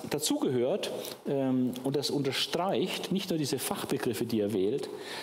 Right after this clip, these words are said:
sondern dass er Krankheiten und Leiden von Menschen noch viel exakter beschreibt, ja, oder auch die Heilungsvorgänge exakter beschreibt, als das Matthäus, Markus und Johannes tun. Ja,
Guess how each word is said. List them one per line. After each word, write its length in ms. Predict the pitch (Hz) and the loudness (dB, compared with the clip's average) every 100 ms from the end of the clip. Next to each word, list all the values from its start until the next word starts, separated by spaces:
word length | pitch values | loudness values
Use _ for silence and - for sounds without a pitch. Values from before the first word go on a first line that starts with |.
| - | -6
sondern 600 | - 143 147 151 156 104 | -2 2 2 2 0 0
dass 200 | 147 - | 0 -2
er 500 | - 143 135 135 135 | 0 2 2 0 -2
Krankheiten 580 | - 139 208 156 139 143 | -2 2 2 2 2 2
und 180 | 127 117 | 2 2
Leiden 540 | 120 147 180 131 156 175 - - - | 2 2 2 2 0 -2 -6 -10 -4
von 260 | - 131 | 0 2
Menschen 480 | 139 170 170 127 147 - - - | 2 0 0 0 -2 -4 -8 -2
noch 280 | 139 139 - - - - | 0 0 -4 -10 -14 -8
viel 340 | - 185 185 | -2 -2 0
exakter 520 | - - 196 - 139 | -2 -2 -2 -2 -2
beschreibt, 800 | - 120 - 165 156 113 - - - - - - - | 0 -2 0 0 2 0 0 -6 -8 -14 -14 -16 -4
ja, 260 | 123 135 - | -2 0 0
oder 160 | 143 | 0
auch 140 | 135 - | 0 0
die 160 | 127 | 0
Heilungsvorgänge 1080 | 127 147 170 143 - 139 127 127 117 127 160 - - - | 0 0 0 0 0 0 2 2 2 0 -2 -6 -12 -4
exakter 520 | 131 - 160 - - | -4 -2 -2 -2 -2
beschreibt, 580 | 139 127 - 120 156 - - - - | -2 -2 0 2 0 -2 -6 -10 -6
als 240 | - 123 - | -2 0 0
das 360 | 127 - - 123 | 0 -2 -2 0
Matthäus, 640 | 123 120 127 131 139 120 | 0 0 2 2 2 2
Markus 680 | 120 113 120 120 113 - - | 2 2 0 0 0 0 -2
und 440 | 117 110 107 107 - | -2 0 0 -2 -4
Johannes 520 | 110 107 127 117 - - | -2 0 0 0 -2 -6
tun. 320 | - 113 98 85 - - - - - - | 0 2 2 -2 -8 -12 -12 -10 -10 -6
Ja, 200 | 113 120 | -2 0